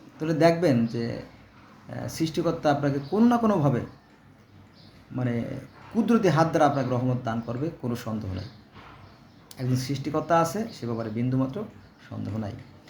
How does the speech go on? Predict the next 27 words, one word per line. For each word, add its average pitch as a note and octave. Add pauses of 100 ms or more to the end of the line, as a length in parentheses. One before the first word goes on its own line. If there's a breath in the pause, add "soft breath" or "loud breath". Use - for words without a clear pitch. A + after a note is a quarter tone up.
(680 loud breath)
আর D3
সেই F#3
সৃষ্টিকর্তা G3+
শুধু F#3
আমাদের E3
একার C3+
না, A2+
মুস-, A#2
মুসলমানদের C3+
একার C3
না, F3 (300 loud breath)
গোটা G#3
পৃথিবীতে F3
যত D3+
মানুষ C#3
আছে, G#3+ (440 loud breath)
এই D#3
যে C#3+
চার D3
হাজার D3
তিনশো D3+
ধর্ম D#3
আছে, G3 (140)
সবারই A2+
তিনি। G#2+ (580 soft breath)
তিনি E3
সবার। A#2